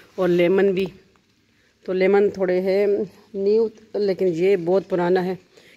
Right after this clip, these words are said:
क्योंकि जब ये हमारी जगह, ये सारा जो था पहले garden था, फिर, हाँ, हटा के इस साइड पे भी, हाँ, मकान बना लिए, रूम बना लिए। ठीक है, और ये एक दूसरे दिखा दो, ये गेट भी मेरे बाबा जान ने अपने हाथ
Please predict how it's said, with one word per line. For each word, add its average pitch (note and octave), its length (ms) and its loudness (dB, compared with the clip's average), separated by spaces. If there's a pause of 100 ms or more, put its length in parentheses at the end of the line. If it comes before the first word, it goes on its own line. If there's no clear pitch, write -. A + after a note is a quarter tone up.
(120)
क्योंकि G#3+ 200 2
जब F#3 200 2
ये G3+ 160 4
हमारी F3+ 320 0
जगह, F3+ 300 0
ये F3+ 160 0
सारा F#3 280 0
जो F3 200 0 (120)
था F#3+ 220 -6
पहले F#3 260 0
garden D#3+ 360 0
था, D#3+ 200 -12 (880)
फिर, G3+ 200 0 (440)
हाँ, F3+ 260 0
हटा F3+ 240 -2
के F3+ 140 -4
इस E3+ 240 -2
साइड F3 300 0
पे E3+ 80 -2
भी, E3+ 120 -4 (880)
हाँ, F3+ 220 0
मकान E3+ 420 0
बना D#3 240 0
लिए, D#3+ 320 0
रूम D#3+ 200 0
बना D#3 280 -2
लिए। D#3 240 -6
ठीक G3 220 -6
है, F#3 120 -4 (1700)
और F3 480 0
ये F#3 120 -2
एक F3 200 -2
दूसरे F#3 280 -4 (180)
दिखा E3+ 320 -6
दो, F3 160 -6 (680)
ये F#3+ 180 2
गेट F3+ 280 0
भी F3 100 -4
मेरे F3 200 0
बाबा E3 240 0
जान E3+ 220 -2
ने E3+ 140 0
अपने E3 260 -2
हाथ E3 340 -4